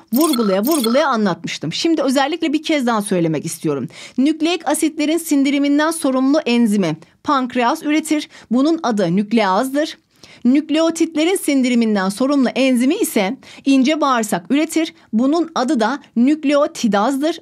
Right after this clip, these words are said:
Önemli. Bir de ince bağırsak tarafından üretilen nükleozidaz ve fosfataz gibi enzimler de var. Onlar biraz daha detay. Sen burada nükleotidazı bilsen yeterli.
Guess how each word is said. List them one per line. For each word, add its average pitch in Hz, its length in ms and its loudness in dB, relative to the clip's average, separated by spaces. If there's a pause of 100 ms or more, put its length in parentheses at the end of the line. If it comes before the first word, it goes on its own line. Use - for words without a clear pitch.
(120)
Önemli. 185 480 0 (320)
Bir 339 240 2
de 285 80 -2
ince 285 320 0
bağırsak 302 440 -2
tarafından 277 500 0
üretilen 233 540 0 (180)
nükleozidaz 285 840 2
ve 302 100 2
fosfataz 285 640 -2
gibi 226 160 0
enzimler 233 640 0
de 294 100 0
var. 320 180 -2 (200)
Onlar 339 360 0
biraz 311 320 2
daha 220 240 -2
detay. 302 360 -2 (200)
Sen 381 320 0
burada 240 260 0
nükleotidazı 254 840 0
bilsen 302 520 -2
yeterli. 220 560 -2